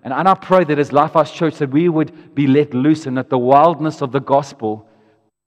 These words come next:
and the freedom that the gospel brings would be, would be released in us over the season. That this fourth wave that we're expecting is not a covid wave and a wave of fear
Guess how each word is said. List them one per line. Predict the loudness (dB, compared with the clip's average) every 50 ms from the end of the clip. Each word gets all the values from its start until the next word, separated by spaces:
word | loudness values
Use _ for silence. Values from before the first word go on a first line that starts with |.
| _ _
and | -8 -8 -8
the |
freedom | -8 -10 -4 0 0 2 2 0 -2
that | -4 -4 -6
the | -6
gospel | -4 -2 -4 -4 -4 -8 -12
brings | -8 -4 -4 -4 -4 -4 -6 -12 -14 -18 -20 _ _ _ _
would | -4 -4 -4 -4
be, | -4 -4 -4 -6 -8 _
would | -8 -6 -6 -2
be | 0 0 0
released | 2 2 2 2 2 0 -2 -4 -6
in | -4 -4
us | -4 -4 -6 -10 -10 -8
over | -8 -6 -6 -8
the | -10 -10
season. | -12 -12 -10 -10 -10 -10 -12 -16 -18 _ _ _ _ _ _ _ _ _ -8
That | -8 -6 -4
this | -4 -6 -6
fourth | -4 -2 0 0 0 0 0
wave | 0 0 0 0 -2 -6 -10 -16 -20 -20 _ _ _ _ _ _ -8
that | -8 -4
we're | -2 0 0 0
expecting | -2 -4 -4 -2 -2 -2 0 -2 -8 -8 -8
is | -6 -4
not | -2 -2 -2
a | -2
covid | -4 -2 0 2 2 2 0 -2 -4
wave | -4 -6 -6 -6 -10 -14 -20 _ _ _ _ _ _ _ _ _ _
and | -8 -4 -2
a |
wave | 0 2 2 2 2 0
of | -6 -12
fear | -16 -10 -4 -2 -2 -2 -2 -4 -8